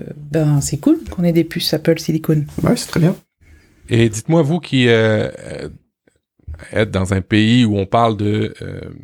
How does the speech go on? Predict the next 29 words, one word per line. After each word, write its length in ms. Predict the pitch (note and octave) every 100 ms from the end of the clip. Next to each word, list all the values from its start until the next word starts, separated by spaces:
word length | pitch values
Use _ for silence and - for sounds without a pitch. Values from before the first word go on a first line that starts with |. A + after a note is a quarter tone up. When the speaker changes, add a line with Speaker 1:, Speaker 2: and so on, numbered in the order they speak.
| -
Speaker 3:
d'une 160 | G2 F#2+
cote 180 | A2+
de 80 | G#2+
réparabilité, 880 | F#2 A2 A#2 G#2+ G#2+ G2+ G2 - D#3 - _ _ -
euh, 200 | G2 G2+
ça 160 | F#2+ -
se 80 | - F3
situe 220 | - F#3
où ? 160 | A#3
Avez-vous 320 | G3+ C3+ C#3+ A3+
l'information 560 | G3 - E3 D#3 B3
pour 120 | A#3
le, 120 | E3+ D3+ C#3
le 160 | C#3+
display, 680 | B2+ C3+ - D#3 D#3+ E3+ E3+
euh, 560 | B2 B2 B2 B2 A#2+ -
que 100 | C3
ce 80 | -
soit 80 | C3
pour 120 | C3
l'écran 420 | C3 - C#3+ C#3+ -
ou 100 | A#2
pour 260 | - B2
le 220 | B2 A2+
Mac, 460 | A2 B2 C#3 C#3+ -
euh, 100 | G#2+
Studio ? 500 | G#2+ - A2 B2+ D3+
C'est, 600 | C#3+ - - A2+ A2 A2
euh, 160 | G#2+